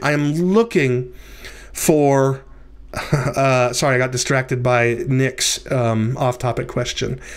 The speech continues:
I'm not a big fan of wings. I, I, uh, I, I don't know if I would count them wings or not, and frankly, I could give it, I, I don't care. <laughs> All right. Um, so anyway,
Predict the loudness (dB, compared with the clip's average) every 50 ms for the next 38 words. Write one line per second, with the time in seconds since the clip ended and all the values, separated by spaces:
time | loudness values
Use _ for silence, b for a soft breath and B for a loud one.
0 | B B B B B 2 4 6 6 6 4 4 4 2 0 0 0 0 0 0
1 | 2 2 2 2 2 2 2 0 0 0 0 -2 -2 -4 -4 -2 0 2 2 2
2 | 2 2 0 0 0 2 2 2 2 2 2 0 -2 -4 -10 -16 -18 -16 -14 -14
3 | -12 -12 -12 -14 -14 -16 -18 -16 -16 -14 -14 -16 -16 -18 -18 -18 B B B B
4 | B B B B -14 -12 -10 -8 -6 -4 2 2 4 4 4 2 0 0 2 2
5 | 2 2 2 2 0 0 2 0 -2 -2 -2 -2 -4 -2 0 0 0 0 0 0
6 | 0 0 0 -2 -2 -2 -4 -4 -2 -2 -2 -2 -2 -2 -2 -2 -2 0 0 0
7 | 0 0 -2 -2 -2 -2 0 -2 -2 -2 -2 -4 -4 -4 -2 -2 -2 -2 -2 -4
8 | -4 -4 -4 -4 -4 -4 -4 -6 -2 0 2 2 2 0 -2 -10 -12 -12 -10 -2
9 | 2 6 6 6 4 B B B B B B B B B B B 2 4 6 6
10 | 6 4 2 0 -2 -6 -12 -18 -20 -20 -20 -20 -20 -20 -20 -20 -20 -16 -14 B
11 | B B B B B B 4 8 8 8 8 8 6 6 4 4 2 -2